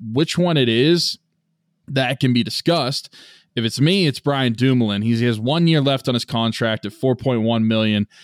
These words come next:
and this guy has really fallen off a cliff from what he ha-, was defensively, and I just don't think he has that step. It was really that injury,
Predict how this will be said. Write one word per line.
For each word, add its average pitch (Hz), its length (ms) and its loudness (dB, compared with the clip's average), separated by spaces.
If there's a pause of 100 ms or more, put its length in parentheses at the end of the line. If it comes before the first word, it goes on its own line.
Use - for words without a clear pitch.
(260)
and 117 420 0 (160)
this 113 220 -4
guy 139 300 -2
has 117 200 -2
really 117 200 -2
fallen 120 420 -2
off 107 160 -4
a 107 60 -8
cliff 123 360 -2
from 110 240 -2
what 110 200 -2
he 117 180 0
ha-, 110 220 -2
was 110 400 -2
defensively, 117 800 -2 (540)
and 113 480 0
I 117 80 -2
just 120 180 -2
don't 113 180 -4
think 113 200 -4
he 113 100 -6
has 110 140 -2
that 104 140 -4
step. - 300 -4
It 113 60 -4
was 117 160 -2
really 131 220 2
that 127 160 -2
injury, 117 640 -2